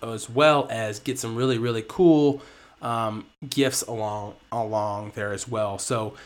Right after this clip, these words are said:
um, we have different, um, giving options. There's the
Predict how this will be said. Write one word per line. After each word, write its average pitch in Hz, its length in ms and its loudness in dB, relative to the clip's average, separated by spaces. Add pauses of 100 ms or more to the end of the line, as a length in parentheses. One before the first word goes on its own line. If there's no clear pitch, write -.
(220)
um, 123 300 -2
we 143 100 0
have 135 260 -2
different, 147 500 -2 (120)
um, 120 560 -2
giving 131 240 0
options. 123 460 -2
There's 117 480 0
the 113 280 -4